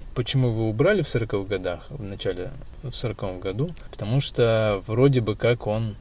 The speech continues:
делал так, что у каждого человека был свой выходной, и у людей часто не совпадали. Например, у мужа, жены, у у родителей, у детей. Ну, то есть было сложнее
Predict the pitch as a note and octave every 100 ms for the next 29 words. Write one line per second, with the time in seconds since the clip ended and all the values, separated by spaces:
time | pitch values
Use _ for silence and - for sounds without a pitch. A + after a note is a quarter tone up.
0 | - A2+ G#2+ B2+ A#2 A2 E3 E3+ - A#2+
1 | G#2 A2 B2+ C3 A#2 - B2+ B2+ A2 A2
2 | - B2 G#2 G2 A2+ C3+ G3+ B2+ A2+ A#2
3 | A2+ B2 A#2 A#2 A2 A#2 A2+ A2+ - A#2
4 | A2+ F2 E2+ - G#2 G2 G2+ B2 A2 E2+
5 | F#2+ A#2 A#2+ A2+ F#2+ F2+ F2+ - - F2+
6 | F2+ F#2 F#2+ G2+ A2 A#2 G#2 F#2 F2 F2+
7 | F2 F#2 F#2 - B2+ B2+ A#2 G#2 G#2 -
8 | E3+ D#3 A2+ B2 A2 - A#2 A#2 A#2 F#2